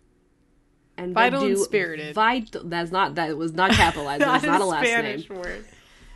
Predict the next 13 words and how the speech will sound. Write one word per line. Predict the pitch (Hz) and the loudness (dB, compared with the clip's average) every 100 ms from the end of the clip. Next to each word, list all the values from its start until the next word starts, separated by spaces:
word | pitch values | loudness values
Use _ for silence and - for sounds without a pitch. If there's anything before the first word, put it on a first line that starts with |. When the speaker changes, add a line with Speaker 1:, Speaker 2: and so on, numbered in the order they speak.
| - | 2
Speaker 1:
<laughs> | 440 - - - 247 - | 2 2 -12 -14 -16 0
And | 277 226 | 4 4
Verdu | 202 180 311 294 240 | 2 2 4 4 2
vital. | 180 220 415 392 392 392 - 698 240 | -2 0 4 6 6 2 -6 -6 2
No. | 311 370 359 294 285 - 262 320 302 - 247 240 - | 4 6 4 4 4 4 0 0 -8 -6 -6 -6 -8
Speaker 2:
<laughs> | 247 - - | -14 -14 -20
Speaker 1:
Vital | 160 247 277 330 330 | 0 4 6 6 4
and | 208 202 | 2 0
spirited | - - - 285 240 180 165 | -4 -2 4 6 6 4 2
as | 190 170 | -2 -4
the | 175 | -4
rebellious | 170 147 - 233 233 185 160 - 160 | -6 -8 -2 2 4 4 0 -4 -8
Mercedes. | 160 - 147 131 - 156 | -8 -6 -6 -6 -12 -14